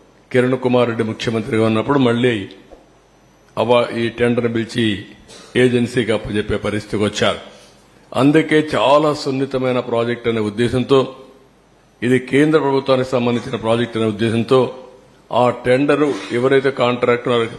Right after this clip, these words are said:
ఇబ్బందులున్నా ఎక్కడికక్కడ కన్విన్స్ చేసి ఆ పనులు చేసుకుంటూ వచ్చాం తప్ప ఏకపక్షంగా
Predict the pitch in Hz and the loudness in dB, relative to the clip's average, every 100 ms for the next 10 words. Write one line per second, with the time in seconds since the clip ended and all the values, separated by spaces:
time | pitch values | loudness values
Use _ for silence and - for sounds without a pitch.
0 | 107 98 101 101 131 131 127 135 135 - | -10 -8 -6 0 2 4 4 4 2 0
1 | - - - _ _ _ _ _ 117 131 | -8 -20 -20 _ _ _ _ _ -4 -2
2 | - 156 147 139 139 135 131 131 123 139 | 2 2 2 0 -2 -2 -2 0 0 2
3 | 151 151 147 131 135 120 117 120 117 113 | 0 0 -4 -2 0 0 0 -2 0 -2
4 | - 117 113 113 110 123 104 110 107 135 | -4 -6 -2 0 0 -2 -2 -4 -2 0
5 | 139 - - - _ _ _ _ - 123 | 0 -2 -16 -20 _ _ _ _ -2 0
6 | 131 120 117 - 113 | 0 -2 -2 -4 -4